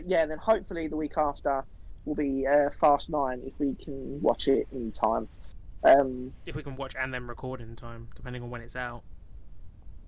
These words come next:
Speaker 1: It's out on the, I think I've got it here. I think it's out on the Thursday or the Friday.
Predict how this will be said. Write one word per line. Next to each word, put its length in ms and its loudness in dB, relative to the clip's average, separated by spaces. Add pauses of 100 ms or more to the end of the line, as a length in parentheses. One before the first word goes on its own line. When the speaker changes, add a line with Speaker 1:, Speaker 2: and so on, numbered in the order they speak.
(200)
Speaker 1:
It's 160 2
out 260 10
on 360 8
the, 920 4 (1200)
I 40 -4
think 180 -2
I've 100 -2
got 140 0
it 140 -2 (140)
here. 600 0 (3000)
I 80 6
think 400 8
it's 160 8
out 180 10
on 100 2
the 60 2
Thursday 840 8
or 60 6
the 80 -2
Friday. 880 2